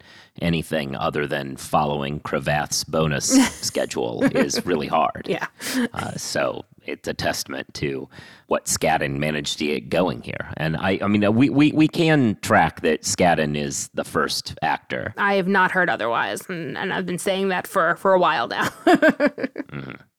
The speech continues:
Speaker 1: Mm-hmm.
Speaker 2: But, you know, it, and it is, it is listen, big laws very much follow the leader in a lot of ways,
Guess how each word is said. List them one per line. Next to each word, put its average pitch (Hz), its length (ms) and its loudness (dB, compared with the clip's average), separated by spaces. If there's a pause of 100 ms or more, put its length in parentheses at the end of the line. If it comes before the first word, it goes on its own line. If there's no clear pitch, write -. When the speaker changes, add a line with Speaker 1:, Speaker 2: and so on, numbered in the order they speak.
Speaker 1:
Mm-hmm. 311 480 -4 (100)
Speaker 2:
But, 262 260 0
you 320 60 4
know, 294 140 4
it, 247 240 2
and 262 160 4
it 262 100 2
is, 262 340 2
it 226 140 2
is 214 260 2 (180)
listen, 190 280 -2
big 196 160 0
laws 180 360 6
very 180 220 2
much 175 240 2
follow 180 320 4
the 170 120 0
leader 170 340 2
in 135 160 -2
a 190 60 2
lot 185 240 4
of 180 100 -4
ways, - 460 -4